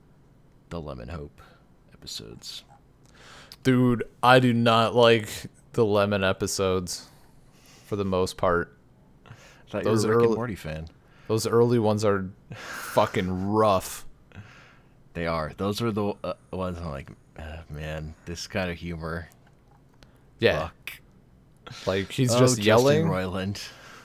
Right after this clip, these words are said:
Speaker 2: He's just
Speaker 1: So much yelling.
Speaker 2: yelling, and
Speaker 1: Just
Speaker 2: then
Speaker 1: don't, yeah, I don't love.
Speaker 2: Like, that's lore I didn't need to know.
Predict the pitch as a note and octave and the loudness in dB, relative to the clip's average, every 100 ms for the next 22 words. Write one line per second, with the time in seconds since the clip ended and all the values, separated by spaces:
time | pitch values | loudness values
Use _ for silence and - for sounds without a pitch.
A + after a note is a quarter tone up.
0 | - _ _ _ _ _ _ _ _ - | -20 _ _ _ _ _ _ _ _ -20
1 | _ - - - G2 G2+ G2+ G#2 G#2+ F2+ | _ -18 -16 -12 -8 -6 -2 -2 -2 -4
2 | E2+ D#2 - A3+ B3 C4+ C#4 C4 C4 B3 | -4 -4 -4 -4 -4 -4 -6 -6 -6 -8
3 | - C3 B2 A#2 A#2+ B2 B2+ D3+ D#3+ E3 | -6 -4 -2 2 2 2 4 4 4 4
4 | C3 C3+ _ _ - F#2+ E2 F2 F#2 G#2 | 0 -8 _ _ -10 -4 -4 -4 -4 -4
5 | F2 F2+ E2+ E2+ E2 - _ _ _ _ | -4 -4 -4 -6 -12 -20 _ _ _ _
6 | _ _ _ _ _ _ _ - B2 C3 | _ _ _ _ _ _ _ -8 -2 2
7 | D#3 - C#3+ F3 E3 D3 E3 C#3+ D3+ D3 | 2 4 6 8 10 8 4 2 0 0
8 | C#3+ E3 D3 | 0 2 2